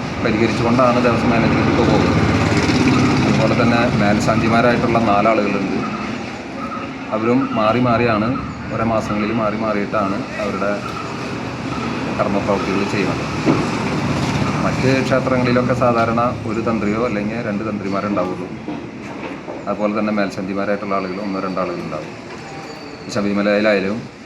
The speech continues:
ഏഹ്, അതുപോലെ ഗുരുവായൂർ ക്ഷേത്രത്തിലായാലും മേൽശാന്തിമാരെ അപ്ലിക്കേഷൻസ് ഇൻവൈറ്റ് ചെയ്ത് അതിൽ സെലക്ട് ചെയ്ത ആളുകളെ നറുക്കെടുത്ത് മേൽശാന്തിമാരെ നിയമിക്കുന്നത്. അപ്പോൾ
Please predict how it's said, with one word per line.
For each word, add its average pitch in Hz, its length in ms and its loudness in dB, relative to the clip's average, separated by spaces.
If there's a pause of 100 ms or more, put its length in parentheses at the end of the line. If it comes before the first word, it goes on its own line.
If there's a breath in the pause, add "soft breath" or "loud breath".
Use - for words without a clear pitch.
(600)
ഏഹ്, 95 320 -4 (120)
അതുപോലെ 98 400 -2 (260)
ഗുരുവായൂർ 98 360 2
ക്ഷേത്രത്തിലായാലും 98 720 -2 (120)
മേൽശാന്തിമാരെ 95 680 -4 (680)
അപ്ലിക്കേഷൻസ് 98 720 -4
ഇൻവൈറ്റ് 95 420 -6
ചെയ്ത് 92 240 -2 (480)
അതിൽ 95 140 -6 (420)
സെലക്ട് 92 380 -8
ചെയ്ത 95 220 0
ആളുകളെ 90 280 -2 (120)
നറുക്കെടുത്ത് 95 560 -4 (260)
മേൽശാന്തിമാരെ 107 600 -4
നിയമിക്കുന്നത്. 107 440 -4 (1300)
അപ്പോൾ 113 240 0